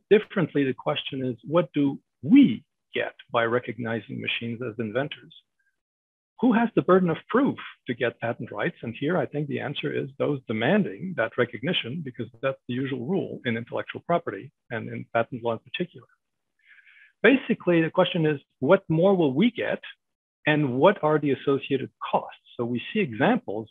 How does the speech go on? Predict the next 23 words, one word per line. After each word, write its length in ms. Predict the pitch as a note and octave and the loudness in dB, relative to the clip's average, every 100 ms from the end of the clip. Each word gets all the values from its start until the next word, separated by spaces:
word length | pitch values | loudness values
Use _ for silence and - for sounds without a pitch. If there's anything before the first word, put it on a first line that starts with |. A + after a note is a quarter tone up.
| - | -6
of 180 | G#2+ A2+ | -4 0
new 180 | D#3 | 2
inventions 640 | E3+ B2 B2 C3+ - B2 F3+ | 2 0 -2 -2 -8 -8 -6
made 180 | B2 A2 | -6 -6
by 140 | A2+ | -6
machines 440 | A2 G#2+ - D3 F#3 | -4 -4 -4 -4 -6
or 100 | A2+ | -6
made 260 | A2 A2 G#2+ _ - _ - - | -2 -2 -4 _ -20 _ -14 4
faster 460 | D3 - - A#2 | 6 6 -2 -6
by 200 | C#3+ A2 | -4 -8
machines. 500 | G#2+ - - C3 F#3 - _ _ _ - | -6 -6 -6 -4 -6 -8 _ _ _ -4
But 80 | |
again, 360 | C3+ C#3 D3 D3 - | 0 2 2 0 2
are 160 | C3+ | 2
there 340 | C3 C3 C3 - - D3 | 4 2 2 -4 -6 -2
any 180 | D#3 | 0
associated 580 | C3+ - A2+ A2 B2 B2 - - | 0 -2 -6 -4 -4 -4 -8 -2
costs? 300 | D3+ F2+ _ _ | -2 -2 _ _
We 80 | B2 | -6
can't 300 | A2+ D#3 D3 - | -4 -4 -4 -4
dismiss 360 | A#2+ - F3+ G#3 - | -8 -2 -2 -2 -4
them 160 | G2+ B2 | -10 -8
without 320 | A2+ A#2+ | -4 -4